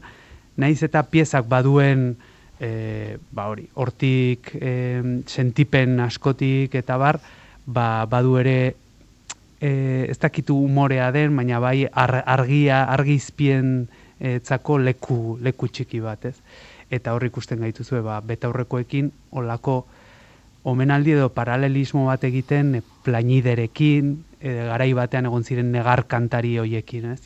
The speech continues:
Zeinak, e, hildako gorpuaren aurrean, ba, negar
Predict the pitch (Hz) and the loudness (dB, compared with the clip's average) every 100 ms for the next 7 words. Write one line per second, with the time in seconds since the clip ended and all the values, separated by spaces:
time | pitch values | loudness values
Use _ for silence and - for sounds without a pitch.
0 | - - 127 120 113 113 - - - - | -20 -10 -6 -4 -4 -8 -16 -20 -20 -20
1 | _ 127 117 117 113 113 117 131 123 123 | _ -6 -4 -4 -4 -4 -6 -4 -2 -2
2 | 127 139 123 131 120 139 131 131 131 127 | -2 -2 -2 -2 -2 0 0 2 0 0
3 | 135 135 143 139 - - - _ - 120 | 0 2 0 -2 -10 -20 -20 _ -10 -6
4 | 113 110 110 110 110 - _ - 127 123 | -6 -6 -8 -8 -10 -14 _ -8 -2 2
5 | 123 131 | 4 4